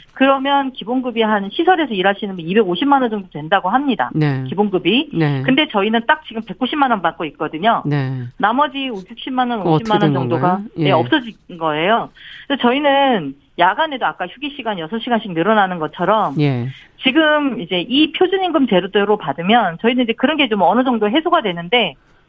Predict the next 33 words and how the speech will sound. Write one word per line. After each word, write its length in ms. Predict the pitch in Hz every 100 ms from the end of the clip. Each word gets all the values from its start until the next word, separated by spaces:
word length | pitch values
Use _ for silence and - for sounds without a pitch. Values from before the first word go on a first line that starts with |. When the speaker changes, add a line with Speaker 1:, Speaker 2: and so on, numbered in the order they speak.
| _
Speaker 1:
그리고 260 | - 311 302
이 180 | 262 330
돈들이 300 | 294 254 262
결국은 280 | 202 185 208
시설장들이 640 | 320 381 359 277 240 226
탁복을 340 | - - 494 403
하고 220 | 320 262
있는 200 | 190 180
거예요. 480 | 160 143 143 196 240
Speaker 2:
아, 680 | 143 143 139 147 151 151 147
Speaker 1:
이걸 120 | 135 147
Speaker 2:
나누게 340 | 190 226 214
되는 160 | 175 156
Speaker 1:
제도화, 260 | 147 -
Speaker 2:
거군요. 520 | 143 139 175 160 135 117
Speaker 1:
예, 60 |
그렇죠. 440 | 110 101 - 147 - _ - _ -
제도화 380 | 226 339 320
시켜달라라는 1080 | 269 - 294 262 170 175 185 208 147 143 208
겁니다. 300 | 220 156 151
왜냐하면 460 | 151 269 311 285 226 - _ _ _ _ _ _
건강, 380 | - 139 285 320
Speaker 2:
음. 100 | 147
Speaker 1:
국민들이 520 | 143 339 415 370 339
낸 140 | 285 269
건강보험료로 920 | 190 175 247 226 226 214 185 233 220
임금을 540 | 233 330 370 339 294 269
기준을 400 | 175 254 269 233
정해서 760 | 160 190 240 233 254 247 233
이 200 | 214 262
수가를 300 | - - -
다 140 | - 180
내려보내는데 800 | 226 262 233 214 202 208 254